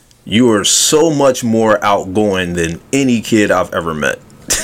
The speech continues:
And, um, I, I actually, I love that about you. And you're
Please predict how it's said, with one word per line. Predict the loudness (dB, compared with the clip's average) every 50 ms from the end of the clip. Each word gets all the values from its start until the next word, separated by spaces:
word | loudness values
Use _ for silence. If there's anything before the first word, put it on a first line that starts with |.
| -8 -8 -6 -8 -6 -6 -8 -10 -8 -10 -12 -12 -16 -20 -20 -20 -20 -20 -20 -20 -20 -20 -20 -18 -18 -20 -20 -20 -20 -20 -20 -20 -20 -20 -20 -12 -6
And, | -4 -4 -2 -2
um, | -2 0 0 0 0 -2 -2 -4 -6 -8 -12 -14 -18 -20 -20 -20 -20 -20 -20 -20 -20 -8 -2
I, | 0 2 2 2 2 0 -2 -2 0
I | 2 0 0
actually, | 0 -2 -4 -6 -4 -2 -2
I | 0 -2
love | 0 0 0 0 0 0
that | -2 -2
about | -2 -2 -2 -4 -4 -4 -6 -10
you. | -14 -16 -20 -20 -20 -20 -20 -20 -20 -20 -20 -20 -20 -20 -20 -14
And | -12 -10 -4
you're | -2 -2 0 0 -2 -2